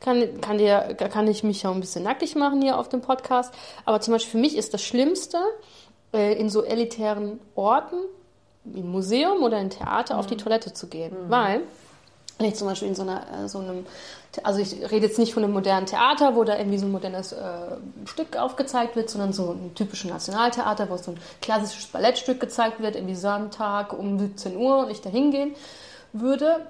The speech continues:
Speaker 1: dann, äh, würde ich einen Anzug anziehen. So. Und dann muss ich auch irgendwann auf die Toilette. Dann gehe ich auf die Damentoilette. Das sind alles meistens alte,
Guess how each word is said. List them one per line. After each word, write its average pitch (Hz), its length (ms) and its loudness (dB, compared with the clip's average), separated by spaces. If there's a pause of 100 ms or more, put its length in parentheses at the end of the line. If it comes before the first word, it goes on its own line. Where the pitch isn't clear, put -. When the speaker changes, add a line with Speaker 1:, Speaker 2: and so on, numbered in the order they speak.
(140)
Speaker 1:
dann, 233 240 2
äh, 214 260 0
würde 240 140 4
ich 254 80 0
einen 254 100 -4
Anzug 214 320 -6
anziehen. 180 440 -12 (520)
So. - 160 -10 (760)
Und 214 140 2
dann 208 300 2
muss 190 160 -2
ich 202 100 2
auch 214 140 4
irgendwann 254 280 4
auf 262 80 0
die 302 80 6
Toilette. 277 400 4 (220)
Dann 180 100 -12
gehe 196 100 -10
ich 214 140 -12
auf - 80 -10
die 269 120 -4
Damentoilette. 220 760 -4
Das 196 120 -12
sind 196 140 -10
alles 247 400 0 (480)
meistens 180 520 -6
alte, 190 340 -2